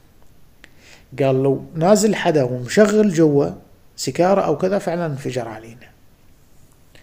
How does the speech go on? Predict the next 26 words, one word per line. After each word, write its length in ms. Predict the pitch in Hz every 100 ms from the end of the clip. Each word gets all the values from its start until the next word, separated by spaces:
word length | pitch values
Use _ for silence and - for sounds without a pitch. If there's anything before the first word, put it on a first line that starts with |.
| - - - - 147
قال: 200 | 156 139
"ضيقة 360 | 190 262 262
النفس 440 | 262 254 240 - 151
هاي 360 | 151 151 180
ما 260 | 214 190 254
تجي 240 | 262 226
على 180 | 208 196
ثمانتاش 560 | 196 175 151 151 131 143
متر." 280 | 131 120 - - - -
طبعًا 220 | 143 139
تحليله 460 | 131 - 240 262
هو 220 | 220 196 139
هذا 300 | 131 139 135
الخبير، 580 | 135 - 143 151 160 - - - - - _ -
آه، 500 | 165 143 127 - - - - - - _ _ - -
خبير 320 | 160 160 175
الآثار. 480 | 151 147 - 123 - - _ _ - _ - _ -
هل 140 | 147 214
هو 220 | 220 202
صحيح 380 | 180 175 202 170
أو 140 | 175
مو 120 | 175
صحيح؟ 360 | 160 165 180 -
مو، 520 | 180 175 143 135 143
يعني، 400 | 135 117 113 120 - - _ _ - _ - - -
ولكن 400 | 214 208 214